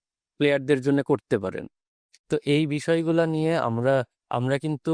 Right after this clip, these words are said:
যেদিন আমাদের, আহ, নির্বাচনটা হয়েছে, তার পরের দিন থেকে আমাদের কমিটি কাজ করছে। আমরা কিন্তু বিভিন্ন সেক্টর, বিভিন্ন, এখনো আমাদের অফিসিয়াল বিভিন্ন প্রসিডিওর বাকি, কারণ অনেক জিনিস আছে যেটা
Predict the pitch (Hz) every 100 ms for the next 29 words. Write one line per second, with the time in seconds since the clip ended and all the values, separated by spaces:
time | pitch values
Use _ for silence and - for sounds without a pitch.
0 | 165 120 120 120 143 147 - _ _ _
1 | _ - 123 127 139 131 123 _ _ -
2 | 107 107 104 107 123 127 123 135 127 131
3 | 120 117 - 135 - _ _ - 127 147
4 | 143 131 131 143 151 151 156 127 127 123
5 | 120 120 113 120 104 - - 95 - -
6 | - _ _ _ - 110 120 127 131 123
7 | 131 135 151 151 135 - 135 - 127 117
8 | 120 131 - 120 160 160 147 139 147 131
9 | _ _ _ - 123 156 135 160 147 143
10 | 117 135 160 165 160 139 - 127 131 120
11 | 104 - 85 - _ _ _ _ _ -
12 | 107 113 - 131 139 123 120 131 123 131
13 | - 131 120 123